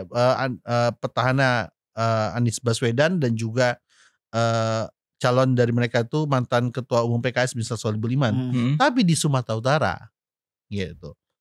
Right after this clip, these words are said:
Speaker 1: Ada apa ketika mereka justru cenderung, eh, mendukung, eh, Bobby dibandingkan
Speaker 2: Hmm.
Speaker 1: dengan calon gubernur yang lain?
Speaker 2: Hmm.
Speaker 1: Kan tanda tanya gitu. Atau di wilayah-wilayah yang lain misalnya P D I P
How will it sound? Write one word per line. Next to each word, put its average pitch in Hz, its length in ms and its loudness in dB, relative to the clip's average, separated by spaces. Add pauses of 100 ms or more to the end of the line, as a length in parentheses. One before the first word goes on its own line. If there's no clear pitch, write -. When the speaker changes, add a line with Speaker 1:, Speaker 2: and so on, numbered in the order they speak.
(160)
Speaker 1:
Ada 160 280 4
apa 110 300 -2
ketika 139 540 0
mereka 135 340 0
justru 135 480 -2 (240)
cenderung, 160 720 0 (180)
eh, 127 380 0
mendukung, 131 760 0 (460)
eh, 120 180 2
Bobby 117 520 2 (240)
dibandingkan 120 680 2
Speaker 2:
Hmm. 123 80 -2
Speaker 1:
dengan 117 200 -2 (440)
calon 123 400 0
gubernur 110 400 0
yang 107 160 -2
lain? 104 400 -2 (160)
Speaker 2:
Hmm. 104 180 -20 (260)
Speaker 1:
Kan 233 240 0
tanda 139 240 2
tanya 110 480 0
gitu. 85 400 -12 (480)
Atau 160 240 2
di 202 240 4
wilayah-wilayah 180 720 4
yang 175 140 2
lain 170 280 4
misalnya 123 360 0
P 123 160 -4
D 117 120 -2
I 131 160 0
P 139 140 -6